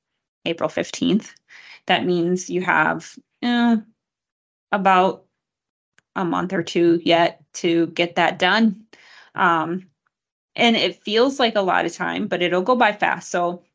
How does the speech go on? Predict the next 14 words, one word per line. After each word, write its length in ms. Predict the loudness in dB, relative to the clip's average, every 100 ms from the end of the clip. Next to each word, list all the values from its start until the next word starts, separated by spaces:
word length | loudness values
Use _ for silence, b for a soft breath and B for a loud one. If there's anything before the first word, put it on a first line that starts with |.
| _ _ _ _ _ _
now, 480 | 0 2 4 0 -4 _ _ -6
if 220 | -6 -6
you 100 | -10
just 400 | -4 0 0 0
need 160 | 0
to 80 | 0
fill 240 | 0 2 4
out 320 | 2 0 -4
the 80 | -12
standard, 540 | -6 -4 -2 -4 -4
like, 140 | -8 -8
ten 300 | -10 -8 -8
forty 300 | -8 -6 -6
form, 500 | -6 -4 -2 -4